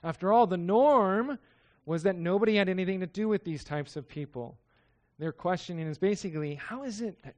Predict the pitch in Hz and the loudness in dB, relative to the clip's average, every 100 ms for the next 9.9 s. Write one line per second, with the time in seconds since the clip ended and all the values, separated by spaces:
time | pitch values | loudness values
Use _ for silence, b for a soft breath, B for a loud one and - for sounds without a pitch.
0 | _ - 208 254 127 117 208 339 - - | _ -16 -14 -14 -14 -16 -16 -16 -16 -18
1 | 415 - 190 - _ _ _ _ 381 440 | -20 -18 -18 -20 _ _ _ _ -14 -12
2 | 359 240 - 135 _ _ _ _ _ _ | -14 -16 -20 -20 _ _ _ _ _ _
3 | _ - 381 339 349 381 370 349 285 359 | _ -14 -12 -10 -10 -10 -12 -12 -16 -18
4 | 349 370 381 - - 381 381 - - 320 | -18 -18 -18 -18 -16 -16 -16 -18 -16 -16
5 | _ 311 330 311 - - 453 - 139 _ | _ -20 -20 -20 -20 -18 -16 -18 -20 _
6 | _ _ _ _ _ _ _ _ _ - | _ _ _ _ _ _ _ _ _ -20
7 | _ _ _ 311 415 415 330 320 403 403 | _ _ _ -6 -6 -6 -8 -8 -10 -10
8 | 277 240 247 - - 214 165 143 131 226 | -10 -10 -10 -12 -10 -10 -10 -12 -12 -12
9 | 359 381 415 _ - 226 254 330 | -12 -14 -18 _ -10 -6 -6 -6